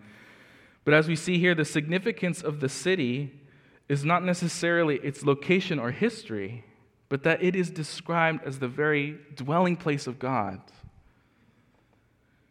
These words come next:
Now, there are a couple ways the psalmist describes God's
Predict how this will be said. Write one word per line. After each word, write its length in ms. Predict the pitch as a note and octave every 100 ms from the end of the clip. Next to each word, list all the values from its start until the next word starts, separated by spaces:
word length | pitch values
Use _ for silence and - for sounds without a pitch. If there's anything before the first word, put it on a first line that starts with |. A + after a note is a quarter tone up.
| -
Now, 80 | D3
there 120 | E3
are 60 | D#3+
a 40 |
couple 300 | G3 G3+ F#3+
ways 280 | E3 F3 E3+
the 80 | D3
psalmist 500 | - D#3+ E3 D3+ -
describes 680 | C3 - D3 D3 B2+ - C#3
God's 320 | C3 C3+